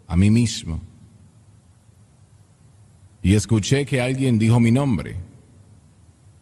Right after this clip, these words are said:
"Hermano Swaggart, ese es usted." Yo me detuve. Y había allí un hombre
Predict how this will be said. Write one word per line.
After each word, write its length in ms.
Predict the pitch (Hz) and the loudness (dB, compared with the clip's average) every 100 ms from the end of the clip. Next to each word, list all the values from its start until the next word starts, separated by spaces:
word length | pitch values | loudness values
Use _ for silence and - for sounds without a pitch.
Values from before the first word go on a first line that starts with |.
| _ _ - | _ _ 0
"Hermano 360 | 90 107 110 | 2 2 0
Swaggart, 600 | 101 123 131 156 139 107 | -2 -2 -2 -4 -6 -8
ese 300 | 82 123 - | -6 -6 -6
es 120 | 160 160 | -6 -6
usted." 500 | 131 - 208 208 76 - - - - _ _ _ _ _ - - - - - - _ _ _ _ - _ - | -6 -4 -2 -4 -6 -12 -20 -20 -20 _ _ _ _ _ -20 -20 -20 -20 -20 -20 _ _ _ _ -20 _ -4
Yo 240 | 80 87 | 2 2
me 100 | 92 | 2
detuve. 560 | 90 78 104 92 80 76 - - - - - - - - - _ _ _ _ - _ _ _ - - - _ _ _ _ - - | 0 0 0 0 -2 -4 -10 -20 -20 -20 -20 -20 -20 -20 -20 _ _ _ _ -20 _ _ _ -20 -20 -20 _ _ _ _ -20 -6
Y 160 | 92 101 | 2 2
había 320 | 104 127 151 | 4 2 0
allí 260 | 135 117 139 | 0 0 2
un 160 | 135 | 2
hombre 560 | 131 131 104 78 69 | 2 2 0 -2 -6